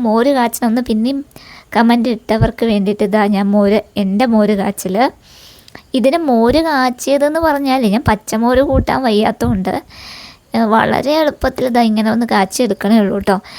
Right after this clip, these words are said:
ആദ്യം ഒരിച്ചിരി വെള്ളം ഒഴിച്ചിട്ട് അതിൽ ഒരിത്തിരി മഞ്ഞൾപ്പൊടി ഇട്ട് ഒന്ന് തിളപ്പിച്ചെടുക്കും. മഞ്ഞൾ നന്നായിട്ട് വേകണം. അതിന് ശേഷം ഇതാ നമ്മുടെ ഈ മോര്, അതായത് വെണ്ണ മാറ്റിയ മോരാണ്, തൈരല്ല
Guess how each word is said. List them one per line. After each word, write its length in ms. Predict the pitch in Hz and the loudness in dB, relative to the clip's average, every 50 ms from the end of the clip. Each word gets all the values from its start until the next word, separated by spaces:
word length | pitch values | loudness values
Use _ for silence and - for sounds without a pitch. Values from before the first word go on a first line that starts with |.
| - - - - 214 | -18 -14 -6 -2 0
ആദ്യം 260 | 220 208 214 254 269 262 226 | 0 0 0 -2 -2 -2 -2
ഒരിച്ചിരി 400 | 233 233 - - - 262 269 294 269 | -4 -4 -8 -6 -4 0 0 2 2
വെള്ളം 240 | 247 226 202 214 214 226 | 2 2 4 2 2 2
ഒഴിച്ചിട്ട് 380 | 220 196 - - 220 - - 226 214 | 0 -2 -4 -6 -6 -4 -2 -2 0
അതിൽ 180 | 185 190 208 220 226 - _ - - - - - - - | 0 -2 -2 -2 -4 -4 _ -20 -20 -20 -20 -12 -4 0
ഒരിത്തിരി 280 | 208 220 214 - 240 240 240 | 0 0 0 0 0 2 4
മഞ്ഞൾപ്പൊടി 540 | 214 196 196 196 208 208 - 208 208 208 226 208 | 4 2 4 2 0 0 2 2 2 4 2 0
ഇട്ട് 140 | - - 240 220 208 | 0 -2 -2 0 0
ഒന്ന് 160 | 190 190 226 - 226 | 0 0 0 2 2
തിളപ്പിച്ചെടുക്കും. 800 | 196 165 185 - - 190 - - 233 190 - - - - - 370 - - - - - _ - | 2 2 0 -4 -6 -6 -2 0 0 0 0 -2 -4 -4 -6 -6 -6 -20 -20 -20 -20 _ -8
മഞ്ഞൾ 300 | 208 208 214 208 185 208 247 240 | -4 -4 -2 -2 -2 -2 -2 -2
നന്നായിട്ട് 380 | 220 196 196 185 190 - 233 247 247 | -2 -2 -2 -2 -2 -2 -4 -2 0
വേകണം. 340 | 220 202 185 190 - - - _ - - - - - - - - - 190 | -2 -2 -2 -4 -6 -6 -8 _ -20 -20 -20 -20 -20 -20 -16 -6 -2 0
അതിന് 220 | 208 202 247 320 339 330 294 | 0 0 0 -4 -4 -6 -4
ശേഷം 300 | 240 214 202 202 - 226 220 | -2 -2 -2 -2 -4 -4 -4
ഇതാ 120 | 214 208 202 202 | -2 -2 -2 -2
നമ്മുടെ 220 | 190 190 214 220 208 | -4 -4 -2 -2 -2
ഈ 20 | 208 226 214 | -2 -2 -2
മോര്, 300 | 190 185 180 190 202 - - _ _ _ _ - - | -2 -2 -2 -2 -2 -2 -4 _ _ _ _ -6 -6
അതായത് 280 | 185 185 196 202 190 214 202 | -2 -2 0 0 0 0 0
വെണ്ണ 300 | 196 196 208 220 196 202 233 269 | 0 -2 0 0 0 0 0 0
മാറ്റിയ 320 | 233 214 226 - - - 226 240 240 | 0 0 -2 -2 -2 -2 -2 0 0
മോരാണ്, 420 | 220 220 202 196 190 208 196 185 180 - - - - - - - - - | 0 0 0 0 0 0 0 -2 -4 -6 -8 -20 -20 -20 -20 -12 -2 0
തൈരല്ല 520 | 226 208 180 226 294 285 226 185 175 180 | 2 2 2 2 2 2 0 0 -2 -6